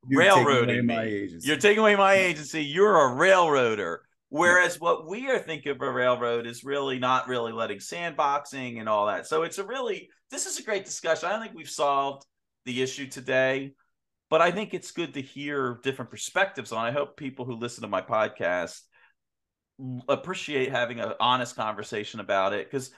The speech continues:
Speaker 2: old school players, I think, have a different opinion about this than this more modern generation.
Speaker 1: Absolutely.
Speaker 2: I, my players rarely ever complain,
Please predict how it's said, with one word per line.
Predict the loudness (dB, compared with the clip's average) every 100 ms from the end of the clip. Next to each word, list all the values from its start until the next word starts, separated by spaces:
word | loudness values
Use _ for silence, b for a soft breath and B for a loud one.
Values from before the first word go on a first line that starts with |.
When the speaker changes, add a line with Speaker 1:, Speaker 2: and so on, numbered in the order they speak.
| b _
Speaker 2:
old | 2 2 0
school | -8 -12 -6
players, | 0 0 0 -6 -10 -16 -2
I | 0
think, | 0 -2
have | 0 0
a | -2
different | -6 -6 -8
opinion | -6 -8 -6 -6
about | -2 -2 -4
this | -8 -10 -12 -16 -20 _ _
than | -6 -4
this | -6 -6
more | -2 0
modern | 4 4 2 -2
generation. | -8 -8 -10 -6 -4
Speaker 1:
Absolutely. | -4 -2 0 0
Speaker 2:
I, | B B 2
my | 4 4
players | 2 0 -2 -4
rarely | 2 4 4 2 2
ever | 2 0
complain, | -4 -6 -2 0 -2 -4 -8